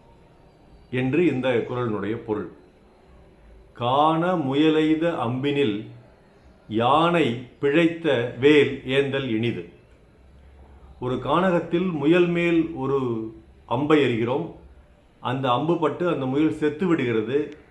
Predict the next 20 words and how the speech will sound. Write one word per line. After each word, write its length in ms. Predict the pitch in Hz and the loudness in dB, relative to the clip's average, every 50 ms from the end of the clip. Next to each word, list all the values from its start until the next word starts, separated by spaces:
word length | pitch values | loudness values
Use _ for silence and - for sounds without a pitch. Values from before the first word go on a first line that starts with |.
| - - _ _ _ _ _ - | -20 -20 _ _ _ _ _ -10
அந்த 460 | - 120 127 131 131 135 127 123 123 120 139 | -6 -6 -4 -2 -2 -2 -2 -2 -4 -2 -2
செத்துப்போன 600 | 147 147 - 190 165 160 175 180 170 170 151 135 | -2 -2 -2 -6 -6 -4 -2 -2 0 0 -2 -2
முயலை 420 | 135 143 156 160 165 160 156 - | -2 0 2 2 2 2 0 -2
கையில் 280 | 139 135 143 151 147 143 | -4 -4 -2 -2 0 0
எடுத்துக்கொண்டு 600 | 139 143 139 - 151 - - 143 139 147 160 156 | 0 0 -2 -6 -10 -6 -2 -2 -2 0 0 0
வெற்றி 300 | 139 139 139 - 180 180 | 0 0 -2 -2 -4 -6
கிளியாட்டம் 680 | 175 - 165 143 139 139 131 120 110 - 127 113 117 | -4 -2 -2 0 2 2 0 0 -2 -4 -6 -6 -6
போடுவதை 520 | - 127 123 123 117 117 104 107 107 98 92 | -6 -6 -4 -2 -2 -2 0 0 -2 -2 -2
விட, 440 | 113 117 143 151 131 104 95 95 - - - - - - _ _ _ _ _ _ _ - _ _ - _ _ _ - _ _ _ _ - - - - - - - - - - - - | -2 0 2 2 2 2 0 -4 -8 -12 -18 -20 -20 -20 _ _ _ _ _ _ _ -20 _ _ -20 _ _ _ -20 _ _ _ _ -20 -20 -20 -20 -20 -20 -20 -20 -20 -20 -12 -6
ஒரு 160 | 110 113 104 | -2 -2 -2
பெரிய 420 | - - 127 135 156 175 180 175 | -2 -2 0 0 2 2 2 2
உருவத்தில், 880 | 147 139 147 160 170 170 165 - - 165 175 185 180 165 - - - - - _ _ _ _ _ - - - - - | 2 2 2 2 2 2 0 0 0 0 2 2 0 -2 -4 -8 -16 -20 -20 _ _ _ _ _ -20 -20 -20 -16 -6
ஆற்றலில், 680 | - 110 127 143 - - 151 151 147 151 160 165 165 151 | -2 0 0 0 0 -2 -2 0 2 2 4 2 2 2
வேகத்தில் 600 | 120 131 143 143 151 147 - - 156 147 147 - | 2 2 2 2 2 -2 -4 -4 -4 -4 -4 -4
சிறந்த 400 | - 139 123 127 131 139 139 131 | -6 -6 -4 -4 -4 -4 -2 -2
யானையின் 580 | 113 113 120 139 151 160 170 165 160 151 147 | 0 0 2 2 4 4 4 4 2 2 0
மேல் 220 | 139 147 160 165 156 | 0 2 2 2 2
ஒரு 280 | 139 120 113 113 104 | 0 -2 -2 -4 -4
வேலை 320 | 98 120 147 170 170 160 143 | 0 2 2 4 4 2 0
எறிந்து, 640 | 127 123 135 135 135 147 156 143 - - 107 - | 0 -2 -4 -6 -4 -2 0 0 0 -2 -4 -10